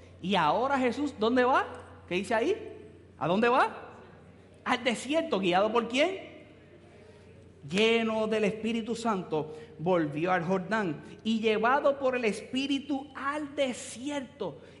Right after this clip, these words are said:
y llevado por el Espíritu al desierto por cuarenta días, y, eh, por cuarenta días, y era tentado ¿por quién? Por el diablo. Y no comió nada en aquellos días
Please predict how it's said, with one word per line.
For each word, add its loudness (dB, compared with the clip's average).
y 2
llevado 2
por 2
el 2
Espíritu -2
al 4
desierto 2
por 0
cuarenta 0
días, -4
y, -2
eh, -4
por 0
cuarenta 2
días, 0
y 4
era 4
tentado 4
¿por 2
quién? -2
Por -6
el -6
diablo. -4
Y -2
no 4
comió 4
nada 4
en 4
aquellos 4
días 2